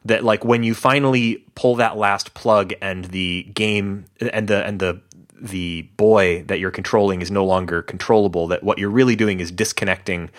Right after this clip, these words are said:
the, the player from that chain. And so I kinda think that's, um,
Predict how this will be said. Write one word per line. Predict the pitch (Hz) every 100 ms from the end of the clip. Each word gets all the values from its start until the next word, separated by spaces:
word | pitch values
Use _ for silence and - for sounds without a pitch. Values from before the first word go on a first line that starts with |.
| - - -
the, | 92 95 85 80
the | - - 92
player | 92 - 101 87 71 - - -
from | - 95 87
that | 82 78 - - _ _ _
chain. | - - 85 78 58 58 - - - -
And | 92 82 85
so | 120
I | 110
kinda | - - 190
think | 190 165
that's, | 127 - -
um, | 107 98 98